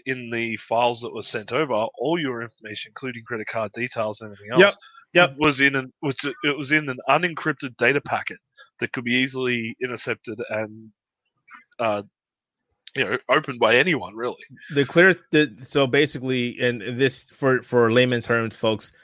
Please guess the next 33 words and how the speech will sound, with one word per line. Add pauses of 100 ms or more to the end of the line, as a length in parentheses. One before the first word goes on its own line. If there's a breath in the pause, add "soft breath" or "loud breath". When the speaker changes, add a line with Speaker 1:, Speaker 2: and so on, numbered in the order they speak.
(320 soft breath)
Speaker 2:
the
security-minded
part
of
me
from
I
T
is
shaking
my
head
in
disbelief
because
it
basically
meant (340 loud breath)
they
sent
their
shit
over
in
clear
text,
and
that's, (640 soft breath)
that's (400)
a
big (300)
no,
no,